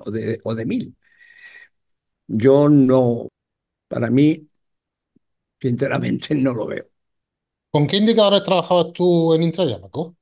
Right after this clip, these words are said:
Speaker 1: Ah, yo lo probé todo. Entonces trabajaba R S I, el macdit.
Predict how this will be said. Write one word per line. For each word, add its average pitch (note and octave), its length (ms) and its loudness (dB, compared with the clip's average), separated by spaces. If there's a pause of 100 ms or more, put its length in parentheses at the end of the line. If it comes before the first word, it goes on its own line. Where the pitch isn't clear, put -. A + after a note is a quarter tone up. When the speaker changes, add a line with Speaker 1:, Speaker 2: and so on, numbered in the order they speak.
(1400)
Speaker 1:
Ah, A2+ 160 -8
yo - 100 -6
lo A#2+ 60 0
probé A2+ 240 2
todo. B2 280 0
Entonces A2 520 -4
trabajaba A#2 480 -2
R A#2+ 160 -4
S - 200 -6
I, C3+ 260 4
el B2 60 0
macdit. C#3 560 2